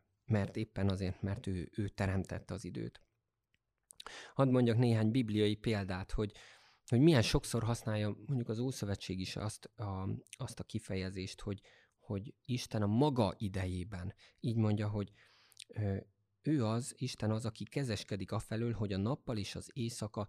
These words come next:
a maga idejében legyen. Ez Je-, Jeremiás könyvében. Vagy Jobb könyvében. Hogy a csillagok a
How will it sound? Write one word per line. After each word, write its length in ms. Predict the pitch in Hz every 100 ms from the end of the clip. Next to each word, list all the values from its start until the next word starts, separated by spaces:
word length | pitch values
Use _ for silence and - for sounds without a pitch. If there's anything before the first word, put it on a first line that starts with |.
| -
a 100 | -
maga 440 | 101 117 156 123 104
idejében 640 | - 104 90 85 90 87
legyen. 420 | 87 - 95 120 - -
Ez 120 | - 101
Je-, 180 | 101 -
Jeremiás 580 | - 101 92 98 98
könyvében. 540 | - 107 107 117 127 - _ - - _ _ _
Vagy 380 | 101 107 104 -
Jobb 280 | 123 113 113
könyvében. 640 | - 101 95 95 101 107 - _ -
Hogy 140 | 110
a 40 |
csillagok 580 | 104 - 165 127 117 110
a 180 | 107 -